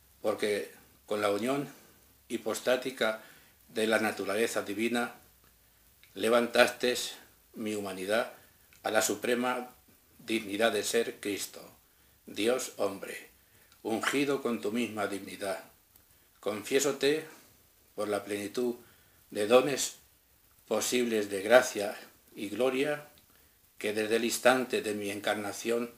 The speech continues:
comunicaste a mi humanidad, y porque para la eternidad, desde aquel punto, me diste el pleno dominio universal de todas las criaturas en el orden de gracia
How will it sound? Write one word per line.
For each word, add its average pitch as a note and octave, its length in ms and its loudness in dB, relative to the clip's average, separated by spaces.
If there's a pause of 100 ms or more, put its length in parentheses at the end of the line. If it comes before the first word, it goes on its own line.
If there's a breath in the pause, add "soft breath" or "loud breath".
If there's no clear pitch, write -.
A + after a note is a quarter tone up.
(400 soft breath)
comunicaste G#2+ 920 -2 (420)
a G#2+ 100 0
mi G#2 140 -4
humanidad, G2 580 -4 (720 soft breath)
y G#2 100 -4
porque G#2 320 -2
para G#2 220 0
la G#2 140 2
eternidad, G#2+ 680 4 (420)
desde G#2 280 -2
aquel A#2 280 0
punto, A#2+ 580 -2 (440 soft breath)
me G#2 160 -2
diste A#2 300 0 (120)
el G2+ 60 -2
pleno A2 400 0
dominio G#2+ 380 -2
universal G#2 640 -4 (460 loud breath)
de G#2 160 -4
todas C3 320 2
las B2+ 160 0
criaturas B2 760 0 (400)
en G#2+ 160 -4
el G2+ 100 -2
orden C3 400 0 (500 loud breath)
de G2+ 160 -6
gracia B2 600 4